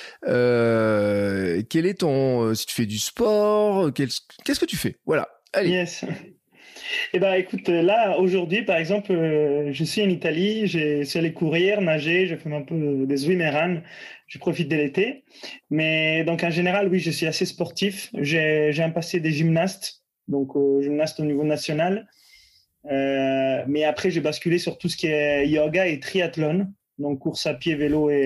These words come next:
Speaker 2: et, et natation. Et, mais j'adore le yoga et j'ai fait plein d'autres sports. C'est vraiment ma, C'est mon école de vie,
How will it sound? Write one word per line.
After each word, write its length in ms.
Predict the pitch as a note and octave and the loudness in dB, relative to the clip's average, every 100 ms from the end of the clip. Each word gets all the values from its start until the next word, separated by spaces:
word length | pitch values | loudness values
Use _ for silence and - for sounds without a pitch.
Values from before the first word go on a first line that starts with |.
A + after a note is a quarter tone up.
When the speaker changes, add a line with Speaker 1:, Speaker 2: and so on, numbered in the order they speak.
| C3+ B2 | 0 0
Speaker 2:
et, 320 | C3+ C3+ B2+ | 0 0 0
et 40 | |
natation. 600 | C#3+ C#3+ C#3+ C3+ E3 F#3+ - _ _ _ - _ - - | -2 -2 -4 -4 -2 -4 -6 _ _ _ -20 _ -20 -4
Et, 340 | C#3+ C#3 C3+ C3+ | 0 2 2 2
mais 140 | D3+ | 0
j'adore 340 | D3 C#3+ D3+ | 0 0 0
le 80 | D3 | 2
yoga 380 | C3+ C3 C#3+ D3+ | 2 2 2 2
et 60 | C3+ | 0
j'ai 80 | |
fait 140 | C3+ C3+ | -2 -2
plein 160 | D#3+ | 0
d'autres 260 | D#3 C#3 C#3+ | 0 -2 -4
sports. 420 | - D#3+ E3 F3+ | -4 -2 0 -2
C'est 160 | - C3+ | -4 -2
vraiment 240 | C3 C3+ | 0 2
ma, 460 | C3+ B2 B2 A#2+ G#2+ _ _ _ _ - | 0 0 -2 -2 -6 _ _ _ _ -6
C'est 120 | D3+ | 0
mon 120 | D#3+ | 0
école 280 | E3 F3 E3 | 0 0 0
de 80 | D3 | 0
vie, 360 | C#3 F#3 C4 | 0 0 -4